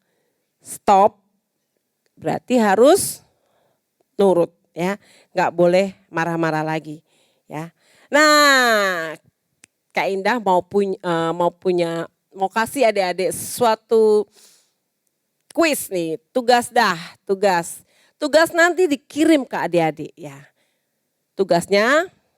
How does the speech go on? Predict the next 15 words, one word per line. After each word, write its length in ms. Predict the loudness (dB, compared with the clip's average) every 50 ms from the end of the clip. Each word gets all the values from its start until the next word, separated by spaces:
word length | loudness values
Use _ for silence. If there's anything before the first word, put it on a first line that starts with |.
| _ _
kalau 160 | -12 -10 -10
kemarin-kemarin 720 | -6 -4 0 0 2 2 0 0 -2 -4 -2 0 0 0 0
kan 160 | 0 0 -2 -2
kita 340 | -4 -2 0 2 0 0 -2 _ _ _ _ _ _ _ -2
tugas 360 | 0 2 6 6 4 4 2
untuk 240 | -4 -6 -6 -4 -4
difoto 840 | -4 -2 0 2 0 2 _ 4 6 6 6 6 6 4 0 -2 -8 _
kalian 360 | _ -6 -4 0 0 2 2 2
waktu 320 | 2 0 0 _ -10 -8 -6
ibadah 440 | -4 -2 -2 -2 -2 -2 -4 -6 -8 -14 -20 _ _ _ _ _
ya. 280 | -8 -6 -6 -6 -6 -10 _ _ _ _ _ _ _ _ _ -4
Ada 320 | -2 0 2 4 4 4
lagi 480 | 6 4 4 2 0 -2 -6 -6 -6 _ _ _ _ _ _ _ _
kali 360 | -6 -4 -2 -2 0 0 2
ini. 140 | 0 0